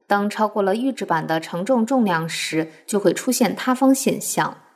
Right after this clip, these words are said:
预制板虽然使用方便，并且可以用来搭建房屋，但在中国却存在着比较普遍的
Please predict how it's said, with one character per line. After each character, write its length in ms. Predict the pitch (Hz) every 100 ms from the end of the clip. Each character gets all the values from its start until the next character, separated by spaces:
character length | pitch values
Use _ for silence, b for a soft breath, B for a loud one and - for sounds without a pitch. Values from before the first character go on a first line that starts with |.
| _ _ _ -
预 120 | 233
制 120 | 220
板 240 | 190 175
虽 160 | 180 208
然 200 | 190 180
使 180 | - 180
用 180 | 185 185
方 260 | 254 262
便， 280 | 240 180 - B B
并 180 | 214 208
且 160 | 202 180
可 160 | 180
以 160 | 190 180
用 160 | 202 185
来 160 | 175
搭 180 | 175 262
建 220 | 262 220
房 320 | 175 151 165 180
屋， 240 | 233 240 B B B -
但 180 | 214
在 140 | 196 180
中 200 | 196 202
国 220 | 185 175
却 240 | 175 202
存 240 | 185 - 165
在 220 | 185 175
着 260 | 175 165 -
比 80 | 196
较 160 | 180 262
普 220 | 254 -
遍 340 | - 240 208
的 200 | 175 156